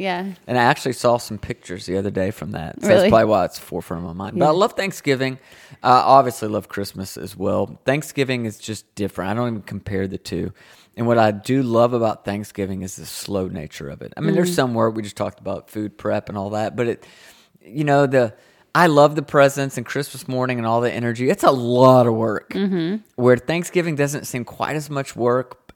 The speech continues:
Speaker 2: and more quality time.
Speaker 1: Yeah, it is slower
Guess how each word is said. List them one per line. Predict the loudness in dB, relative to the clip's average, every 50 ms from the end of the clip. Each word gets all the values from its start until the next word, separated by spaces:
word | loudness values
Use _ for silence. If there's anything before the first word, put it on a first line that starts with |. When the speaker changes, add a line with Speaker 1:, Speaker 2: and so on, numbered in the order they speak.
| _ _ _
Speaker 2:
and | -6 -4 -2
more | -2 -2 -2 -2
quality | -4 -6 -4 -2 -2 -2 -2 -6 -10 -14 -16
time. | -14 -14 -14 -14 -14 -18 -20 _ _
Speaker 1:
Yeah, | -4 -2 0 0 0 -4 -8 _
it | -4 -2 -2
is | -2 -2
slower | -4 -4 -2 0 0 0 0 -2 -4